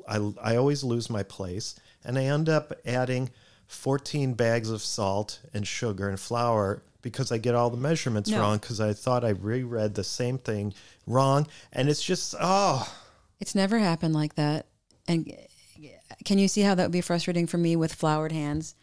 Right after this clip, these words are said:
Speaker 2: to be doing that? That's why it's nice when someone can just stay clean and have some patience.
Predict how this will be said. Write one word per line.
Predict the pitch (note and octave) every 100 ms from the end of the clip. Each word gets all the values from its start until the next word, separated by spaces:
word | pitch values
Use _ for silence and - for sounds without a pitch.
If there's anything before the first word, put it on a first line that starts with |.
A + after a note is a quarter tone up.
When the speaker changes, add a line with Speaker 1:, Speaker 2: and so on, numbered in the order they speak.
| _ -
Speaker 2:
to |
be | F#3+
doing | F#3+ G#3 A3
that? | A3+ -
That's | E3+ -
why | E3+
it's | D#3
nice | E3 E3 E3+
when | D#3+ D#3 - - - - -
someone | - F3+
can | E3+ F3
just | E3+ -
stay | E3+
clean | D#3+ - A#3+ A3 G#3 G#3+ _ _ - _ -
and | F3+ F3 E3+ -
have | E3+ F3
some | - E3
patience. | G3 A3+ G#3 F#3 F3+